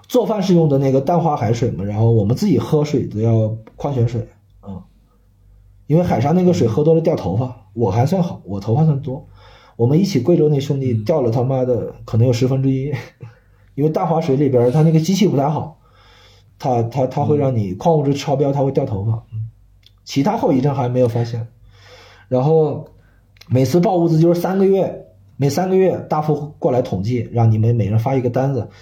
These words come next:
Speaker 1: 你们来写，比如说烟几条啊，矿泉水几件儿啊，然后再包点方便面啊，
Speaker 2: 嗯。
Speaker 1: 火腿啊，其实就是这样。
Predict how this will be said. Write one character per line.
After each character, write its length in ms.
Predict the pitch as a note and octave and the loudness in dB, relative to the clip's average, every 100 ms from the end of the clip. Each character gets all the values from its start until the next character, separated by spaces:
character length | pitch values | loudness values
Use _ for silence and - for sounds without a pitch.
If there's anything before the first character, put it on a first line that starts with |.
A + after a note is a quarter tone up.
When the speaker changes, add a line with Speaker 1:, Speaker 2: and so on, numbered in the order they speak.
| - | -4
Speaker 1:
你 80 | |
们 100 | A2 | -2
来 120 | A2 B2+ | 0 -2
写， 260 | - F2 - _ _ _ - | -6 -14 -18 _ _ _ -4
比 100 | A2 | 2
如 80 | |
说 20 | A#2 | 2
烟 240 | C3 C3 C#3 | 2 0 -2
几 180 | A2+ - | -2 -6
条 240 | - F2 | -6 -8
啊， 160 | - G#2 | -8 -6
矿 180 | - C3 | -6 0
泉 180 | A2+ | 2
水 140 | A2 A2 | 2 2
几 180 | A2 F#2+ | 0 -4
件 180 | A2 | -4
儿 200 | A2+ G2 | -4 -4
啊， 100 | - - _ - - _ | -8 -18 _ -20 -20 _
然 120 | G2+ | -6
后 60 | G2+ | -2
再 140 | A#2 | 0
包 140 | A#2 B2 | 0 0
点 100 | - | -2
方 180 | B2 | -2
便 100 | C3 | 0
面 200 | C#3+ D#3+ | 2 2
啊， 320 | C#3 A2 G2+ - | 2 -2 -6 -16
Speaker 2:
嗯。 20 | _ _ _ _ | _ _ _ _
Speaker 1:
火 220 | - A#2+ | -2 0
腿 160 | - - | 0 -4
啊， 380 | - - - _ _ _ | -8 -18 -20 _ _ _
其 180 | - A#2 | -2 0
实 80 | |
就 140 | B2+ B2+ | 2 0
是 80 | G2+ | -2
这 40 | |
样。 140 | F#2+ | -8